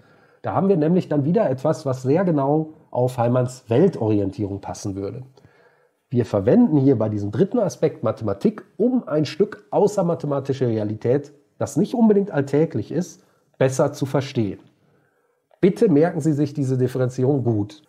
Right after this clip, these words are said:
Leider stelle ich auch in Unterrichtsvorschlägen, die mir Studierende geben, immer wieder fest, dass die Aufgaben im außermathematischen Kontext gestellt werden und dann behauptet wird, ah, das wäre ja so praktisch nützlich. Schaut man sich die Aufgaben dann an,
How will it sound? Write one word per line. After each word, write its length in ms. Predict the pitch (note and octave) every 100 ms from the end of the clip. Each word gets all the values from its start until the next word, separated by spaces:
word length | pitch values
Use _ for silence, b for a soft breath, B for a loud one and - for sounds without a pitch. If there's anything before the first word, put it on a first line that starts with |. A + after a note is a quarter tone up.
| b b
Leider 380 | G#2 G#2+ G#3 A3
stelle 180 | C3+ C#3
ich 100 | C3
auch 100 | A#2+
in 80 | A#2+
Unterrichtsvorschlägen, 880 | F3 A#3 C#3+ C3 - A2 - B2+ B2+
die 80 |
mir 100 | A#2
Studierende 480 | A2+ - G#2+ A2+ C#3
geben, 340 | B2+ D3 E3+ -
immer 240 | C#3 F3+
wieder 220 | D3+ D3 B2+
fest, 420 | - F3+ - b b b -
dass 180 | C3+ C3
die 120 | A#2+
Aufgaben 380 | B2+ C#3+ F3 E3+
im 140 | A#2+
außermathematischen 800 | A#2+ C3+ B2+ A#2 A#2 A2+ A#2+ -
Kontext 420 | F#3 A3 D#3 -
gestellt 540 | B2 - A2+ C3 C3 A#2+
werden 440 | G#2+ A2+ F#3+ G#3+ B B B
und 100 | -
dann 300 | C#3+ E3+ C#3+
behauptet 480 | B2+ A2 D#3+ - C#3+
wird, 220 | D3 D3+ -
ah, 160 | - C#3
das 160 | C#3 -
wäre 120 | C3+
ja 80 | B2
so 100 | B2+
praktisch 480 | C3 A2+ - B2+ A#2+
nützlich. 640 | G#2+ - - - - _ b b b b b -
Schaut 360 | - C3+ G#3
man 140 | G3 E3+
sich 160 | E3
die 100 | C#3
Aufgaben 380 | A#2+ D#3 C3 A2
dann 160 | G2+ A#2
an, 380 | A#3 F3 G2+